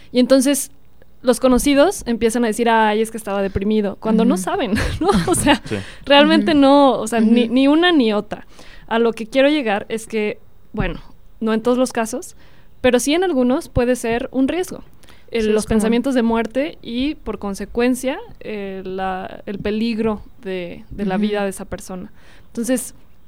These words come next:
Speaker 1: por eso es, hay, hay que resaltar la importancia de, de buscar ayuda y de que no está mal pedir ayuda.
Speaker 2: Ujú.
Speaker 3: No, en absoluto. Creo que el, el empezar a detectarlo justamente, ¿no? La, la parte de los pensamientos de muerte,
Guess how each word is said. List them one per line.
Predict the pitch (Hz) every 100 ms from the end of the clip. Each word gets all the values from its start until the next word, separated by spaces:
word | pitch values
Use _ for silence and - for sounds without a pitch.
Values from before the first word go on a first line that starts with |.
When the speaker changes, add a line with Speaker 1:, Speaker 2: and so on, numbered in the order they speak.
| - -
Speaker 1:
por | 247 247
eso | 277 254 294
es, | - 233 - -
hay, | 233 240
hay | 240 240
que | 254
resaltar | 247 220 202 214 214
la |
importancia | 220 208 196 208 202 208
de, | 196 185 - - - -
de | 214
buscar | 202 - 214
ayuda | 208 202 214 196 190 -
y | 208
de | 196 190
que | 208
no | 208
está | 220 302
mal | 294 339
pedir | 233 214
ayuda. | 185 180 - - - - -
Speaker 2:
Ujú. | 202 180 180 196 -
Speaker 3:
No, | 107 101
en | 98
absoluto. | 95 101 101 - 98
Creo | - -
que | 113 107 98 101
el, | 101 98 95 - - -
el | 110 113
empezar | 110 107 135
a |
detectarlo | 139 113 - 113
justamente, | 120 135 127 101 95
¿no? | 101 110
La, | 104 92
la |
parte | 92 101 -
de | 107
los | 98 95
pensamientos | 104 95 98 92 107
de |
muerte, | 95 92 113